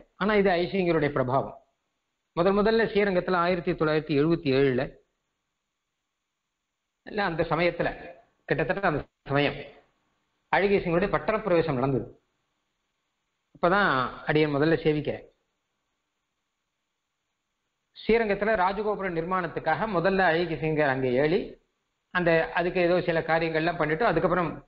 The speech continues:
போயிட்டு அப்புறம் கொஞ்ச நாள் கழிச்சு மறுபடியும் திரும்பி ஏழி நிரந்தரமா ஏழி ஆயிட்டு ஸ்ரீரங்கத்திலே கடைசி வரைக்கும். அந்த பட்டப்பிரவேசத்துல நிறைய ஸ்ரீ வைஷ்ணவர்கள்,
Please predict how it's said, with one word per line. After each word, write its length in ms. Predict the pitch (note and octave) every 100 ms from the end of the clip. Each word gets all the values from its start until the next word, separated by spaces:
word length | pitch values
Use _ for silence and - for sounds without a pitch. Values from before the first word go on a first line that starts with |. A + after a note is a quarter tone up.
| _ _ _ -
போயிட்டு 200 | F3 A3
அப்புறம் 200 | F#3 -
கொஞ்ச 160 | E3+ F3+
நாள் 120 | F#3
கழிச்சு 200 | F3 G3
மறுபடியும் 360 | E3 E3+ F#3
திரும்பி 240 | E3 E3+ F3
ஏழி 160 | E3 A3+
நிரந்தரமா 400 | E3+ E3+ E3+ F3
ஏழி 180 | D#3 D3+
ஆயிட்டு 200 | A#2 - - _ _ _ _ _ _ _ - - - _ _ _
ஸ்ரீரங்கத்திலே 480 | F#3 E3 D3+ E3 E3+
கடைசி 260 | D3 C3+
வரைக்கும். 320 | D3 B2+ C3+ - _ _ _ _ _ _ _ _ _ -
அந்த 120 | C#3
பட்டப்பிரவேசத்துல 840 | C#3 B2 G#3+ F#3+ G3 F#3 E3+ E3+ F#3+ C3+ E3 - - _ _ _ _ -
நிறைய 360 | C3 E3 A#3
ஸ்ரீ 140 | A#3 B3+
வைஷ்ணவர்கள், 500 | A#3 - G#3+ D3+ C#3